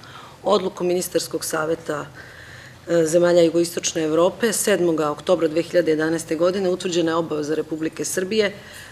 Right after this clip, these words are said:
da implementira i treći energetski paket do prvoga januara dve hiljade petnaeste godine. E, ono što je još, e,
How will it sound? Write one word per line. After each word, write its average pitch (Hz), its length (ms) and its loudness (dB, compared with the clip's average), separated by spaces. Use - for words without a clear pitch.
da 214 100 6
implementira 180 680 2
i 160 40 2
treći 165 380 2
energetski 156 480 -4
paket 165 380 -4
do 156 340 0
prvoga 156 300 0
januara 151 440 0
dve 147 200 2
hiljade 147 540 -4
petnaeste 147 500 -4
godine. - 380 -6
E, - 920 -6
ono 208 260 2
što - 180 -4
je 180 80 4
još, 185 420 0
e, - 20 -8